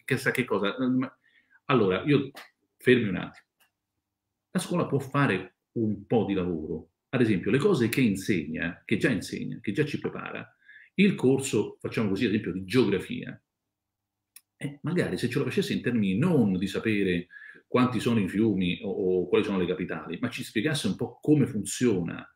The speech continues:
ad esempio, la geopolitica, perché è importante sapere che la Russia, quando dà il gas all'Europa, è una questione geografica, certo, ma è anche una questione di potere. Insomma, c'è un modo per spiegare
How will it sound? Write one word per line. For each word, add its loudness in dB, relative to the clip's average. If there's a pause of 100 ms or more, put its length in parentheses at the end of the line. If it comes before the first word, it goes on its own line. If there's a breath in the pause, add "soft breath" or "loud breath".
(140)
ad -2
esempio, 2
la 0
geopolitica, 2 (420 soft breath)
perché 0
è 6
importante -2
sapere 0
che 2
la 2
Russia, -2
quando 0
dà 2
il 2
gas 0
all'Europa, 2 (240 loud breath)
è -2
una -2
questione -2
geografica, 0
certo, -2
ma -6
è -4
anche -4
una -4
questione -4
di -2
potere. 2 (240 loud breath)
Insomma, 2
c'è 2
un 4
modo 2
per 0
spiegare 0